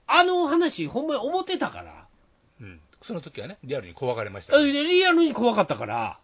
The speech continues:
Speaker 2: ええ。
Speaker 1: その感覚、少年の心？
Speaker 2: <laughs>
Speaker 1: あれば。<laughs> まあ、実際、実際、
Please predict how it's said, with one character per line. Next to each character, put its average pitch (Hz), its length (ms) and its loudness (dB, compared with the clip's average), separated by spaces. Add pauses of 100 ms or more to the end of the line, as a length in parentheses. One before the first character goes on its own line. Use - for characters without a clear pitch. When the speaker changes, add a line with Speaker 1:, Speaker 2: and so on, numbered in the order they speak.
(120)
Speaker 2:
え 85 400 -10
え。 - 100 -20
Speaker 1:
そ - 300 -4
の 370 320 -2
感 349 360 -2
覚、 311 580 -2
少 302 280 2
年 294 200 0
の 285 80 -2
心？ 247 540 0 (260)
Speaker 2:
<laughs> - 120 2 (800)
Speaker 1:
あ 196 220 2
れ 294 100 2
ば。 175 360 2
<laughs> - 60 -20 (1300)
ま 277 220 8
あ、 277 60 8
実 - 380 0
際、 349 240 2 (360)
実 269 300 8
際、 311 640 4